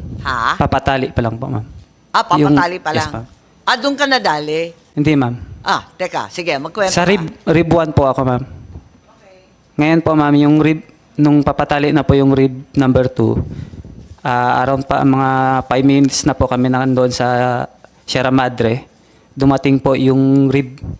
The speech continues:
Speaker 2: yung inboard rib ng Coast, ah, Chinese, ma'am. Hindi ko alam kung Coast Guard ba or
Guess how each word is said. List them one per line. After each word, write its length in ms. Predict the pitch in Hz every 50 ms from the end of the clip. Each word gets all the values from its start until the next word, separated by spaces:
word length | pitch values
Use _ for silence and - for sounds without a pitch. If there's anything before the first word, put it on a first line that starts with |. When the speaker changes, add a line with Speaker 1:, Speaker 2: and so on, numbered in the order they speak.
| - _ _ _ - _ _ _ - _ _ _
Speaker 2:
yung 340 | - 131 131 131 131 139 -
inboard 480 | - 151 147 156 147 151 151 143 135 139
rib 160 | 151 147 135
ng 280 | 143 143 143 139 139 139 139 139 139 139 139 139 135 131 - -
Coast, 320 | _ - 127 123 - - -
ah, 580 | - 139 131 127 127 127 127 123 123 120 120 127 - - - _ _ _ _ _ _ _ _ _ _ _ _ _ _ _ _ _ _ _ _ - -
Chinese, 460 | - - 139 135 135 135 131 - -
ma'am. 200 | 143 123 123 127
Hindi 220 | 131 131 127 131 131
ko 100 | - 131
alam 220 | 127 131 131 139
kung 220 | - - 123 123 123 123 120 120 120 120 123 120 123 127 139 - -
Coast 260 | _ - 143 127 131 151
Guard 220 | 135 123 123 120
ba 120 | 127 131
or 320 | 127 127 120 120 120 117